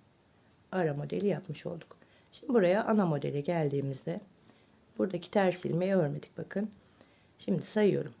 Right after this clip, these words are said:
Bir, iki, üç. Net olsun şöyle. Bakın bir ters, bir düz ve bir ters ilmeği atlıyorum. Devamındaki bir ters, bir düz ve bir ters. Üç ilmek atlayıp devamındaki üç ilmeği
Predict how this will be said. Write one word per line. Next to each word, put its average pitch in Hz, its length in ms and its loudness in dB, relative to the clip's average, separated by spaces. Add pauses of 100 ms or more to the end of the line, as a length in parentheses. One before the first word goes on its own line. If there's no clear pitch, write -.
(100)
Bir, 247 400 2 (180)
iki, - 420 -6
üç. - 360 -10 (1500)
Net 196 240 -2
olsun - 280 -4
şöyle. 175 440 -2
Bakın 165 340 -2
bir 226 220 2
ters, 165 380 -2 (100)
bir 208 240 6
düz 247 220 2
ve 233 140 6
bir 233 200 2
ters 151 280 2
ilmeği 147 400 -2
atlıyorum. 240 640 6 (360)
Devamındaki 202 720 4
bir 247 260 2
ters, 180 560 0 (160)
bir 208 280 6
düz 262 400 0
ve 214 120 4
bir 214 200 4
ters. 143 340 -4 (420)
Üç 294 220 2
ilmek 151 300 0
atlayıp 233 480 2
devamındaki 208 580 4
üç 233 220 -2
ilmeği 160 500 2